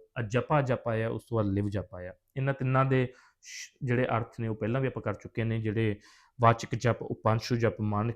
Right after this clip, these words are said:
ਜਪ, ਸਾਨੂੰ ਉਦਾਂ ਹੀ, ਅ, ਸਧਾਰਨ ਜਪ ਹੁੰਦਾ ਕਿਸੇ ਚੀਜ਼ ਨੂੰ ਬੋਲ ਕੇ ਕਰਨਾ, ਜਿਸ ਦੇ ਉੱਪਰ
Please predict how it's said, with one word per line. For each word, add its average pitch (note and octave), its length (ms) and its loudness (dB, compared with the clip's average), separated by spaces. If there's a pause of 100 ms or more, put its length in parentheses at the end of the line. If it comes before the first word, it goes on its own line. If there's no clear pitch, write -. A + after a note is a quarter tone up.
ਜਪ, A2+ 280 -2
ਸਾਨੂੰ A#2+ 280 -8
ਉਦਾਂ A#2 240 -4
ਹੀ, A#2+ 260 -4
ਅ, A#2 40 -4 (200)
ਸਧਾਰਨ B2 460 0
ਜਪ A#2+ 220 -2
ਹੁੰਦਾ A#2+ 220 -2
ਕਿਸੇ A#2+ 240 -8
ਚੀਜ਼ G#2+ 200 -8
ਨੂੰ G#2 160 -6
ਬੋਲ G#2+ 180 -4
ਕੇ A#2 140 -10
ਕਰਨਾ, G#2 360 -10 (600)
ਜਿਸ B2 220 0
ਦੇ C#3 120 4
ਉੱਪਰ B2 380 4